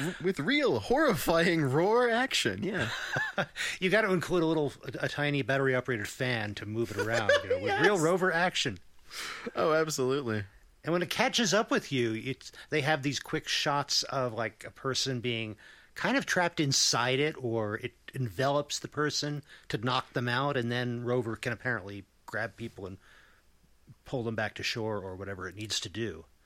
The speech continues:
Speaker 1: Yeah, it
Speaker 2: Again, it's just enigmatic. You don't know what's going on here.
Speaker 1: It never explains itself, but it's somehow, like, able to just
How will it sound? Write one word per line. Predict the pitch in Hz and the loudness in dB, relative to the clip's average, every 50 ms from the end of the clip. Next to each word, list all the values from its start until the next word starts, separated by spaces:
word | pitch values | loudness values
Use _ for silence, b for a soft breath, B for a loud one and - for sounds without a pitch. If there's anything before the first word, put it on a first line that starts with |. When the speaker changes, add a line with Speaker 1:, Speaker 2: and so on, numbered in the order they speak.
| _ - | _ -4
Speaker 1:
Yeah, | 151 202 208 185 | 0 2 2 4
it | 147 170 | 4 2
Speaker 2:
Again, | 165 139 113 | 2 0 -2
it's | 104 - - - | -2 -2 -2 -2
just | 147 - - - | -2 -4 -6 -6
enigmatic. | - 147 135 151 143 117 110 113 120 131 170 143 110 - - | -4 -2 0 0 -2 -2 -4 -4 -4 -2 -2 -4 -4 -6 -8
You | 113 107 | -8 -4
don't | 127 127 143 131 131 | -4 -4 -4 -2 -4
know | 139 156 160 | -2 -2 -2
what's | - - - - | -2 -4 -6 -8
going | - 117 113 107 104 | -6 -8 -6 -6 -8
on | 117 139 143 | -8 -8 -8
here. | 117 - - - _ B B B B B B | -10 -12 -14 -18 _ B B B B B B
Speaker 1:
It | 185 165 | -4 0
never | 196 220 226 269 285 | 0 2 2 2 2
explains | 233 - - - - 226 240 254 226 | 2 0 -2 0 0 2 2 2 0
itself, | 202 165 - - 143 135 - | 0 0 0 0 0 0 0
but | - 180 170 | 2 2 2
it's | 180 175 - | 2 2 2
somehow, | - - 214 214 220 - 220 208 | 2 2 2 0 0 0 0 0
like, | 190 170 151 156 151 - 165 | 0 2 0 0 0 0 0
able | 170 165 254 196 | 0 0 -2 -2
to | - 180 | 0 0
just | 156 156 - | 0 0 -2